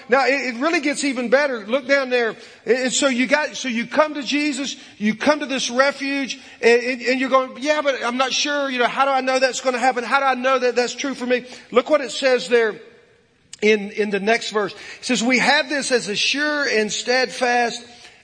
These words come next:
anchor of," or anchor for the soul. "A hope that enters to the inner place behind the curtain."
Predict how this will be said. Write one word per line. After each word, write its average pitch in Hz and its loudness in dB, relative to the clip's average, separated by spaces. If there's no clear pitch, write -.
anchor 277 0
of," 233 2
or 180 -2
anchor 254 -2
for 214 -2
the 170 -6
soul. - -10
"A 123 -8
hope 196 -2
that 139 -6
enters 185 -4
to 135 -14
the - -12
inner 165 -8
place 131 -10
behind 131 -12
the - -20
curtain." 123 -14